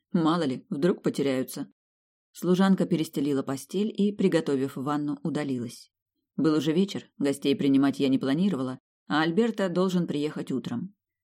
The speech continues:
С облегченным вздохом сняла с себя надоевшее за целый день платье с ужасно неудобным корсетом по последней моде, оставшись в тонкой сорочке. "Хм, а вот и потерянный ключик",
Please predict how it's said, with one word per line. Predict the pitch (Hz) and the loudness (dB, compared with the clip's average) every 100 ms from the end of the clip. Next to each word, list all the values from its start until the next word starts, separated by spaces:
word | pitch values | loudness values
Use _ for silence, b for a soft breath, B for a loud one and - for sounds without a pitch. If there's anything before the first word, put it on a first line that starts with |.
| _ | _
С | - | -2
облегченным | 185 185 196 - 240 214 202 | 4 4 4 4 6 8 8
вздохом | 175 185 208 143 139 | 6 2 0 -2 -4
сняла | - 180 180 202 | -2 0 0 -2
с | 208 | -2
себя | 170 165 165 | 0 0 -2
надоевшее | - 156 151 147 131 131 - - 131 | -2 -2 0 0 0 -2 -4 -4 -2
за | 139 | -2
целый | 139 139 139 | -2 2 2
день | 143 135 | 2 0
платье | 131 165 180 - 143 | 0 -2 -4 -6 -12
с | 131 | -6
ужасно | 165 139 165 202 202 160 | -6 -2 -2 -2 -2 0
неудобным | 160 151 175 180 156 | 0 2 4 4 2
корсетом | 139 143 180 175 175 160 139 | 0 -4 -6 -6 -4 -4 -4
по | 151 | -2
последней | 147 143 147 131 135 | -4 -2 0 2 2
моде, | 156 190 180 - _ _ - | 2 2 0 -4 _ _ -4
оставшись | 202 202 233 - 196 - | -2 -2 -6 -4 -6 -6
в | |
тонкой | - 151 139 143 | -4 -4 -2 -4
сорочке. | 165 147 123 - 185 - _ _ _ _ _ _ - | -4 -4 -6 -8 -12 -14 _ _ _ _ _ _ 0
"Хм, | 330 247 165 170 - - | 4 6 4 0 -10 -2
а | 233 233 | 4 6
вот | 262 | 4
и | 269 | 4
потерянный | 233 214 220 196 170 | 4 6 8 8 6
ключик", | 151 147 131 180 | 2 0 0 -6